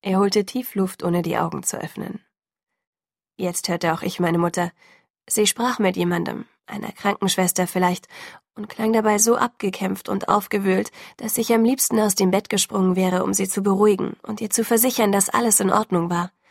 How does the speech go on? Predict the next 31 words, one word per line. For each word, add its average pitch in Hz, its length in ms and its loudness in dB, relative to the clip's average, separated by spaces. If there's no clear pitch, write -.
Springen 208 680 0
kam 202 220 -4
allerdings 180 400 2
in 180 100 0
meiner 165 220 4
Verfassung 180 500 0
nicht 165 220 -4
in 170 80 -4
Frage, 175 480 0
also 220 340 -2
wartete 190 380 -2
ich - 140 -12
geduldig. 180 580 -8
Die 180 120 -2
Tür 196 300 0
öffnete 202 380 0
sich 190 220 2
einen 185 180 2
Spalt 185 360 2
und 190 120 0
sie 196 120 2
steckte 214 320 0
ihren 180 180 2
Kopf 185 260 -4
herein. 175 380 -4
„Mom“, 226 460 -2
flüsterte 185 440 -2
ich 170 160 -2
liebevoll 190 480 0
und 180 140 0
erleichtert. 180 600 -6